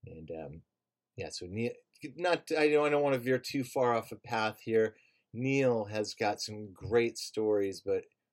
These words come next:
eventually you're gonna have to hear mine too. Uh, Neil, are you there? He's not,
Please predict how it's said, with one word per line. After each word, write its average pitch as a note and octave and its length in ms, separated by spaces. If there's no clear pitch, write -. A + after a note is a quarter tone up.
eventually G#2 560
you're F2+ 160
gonna F2+ 160
have E2+ 240
to D2 100
hear D2+ 200
mine D2 360
too. C2+ 300
Uh, E2+ 160
Neil, D3 340
are C3+ 120
you C3 120
there? C3 400
He's B3 380
not, C3+ 220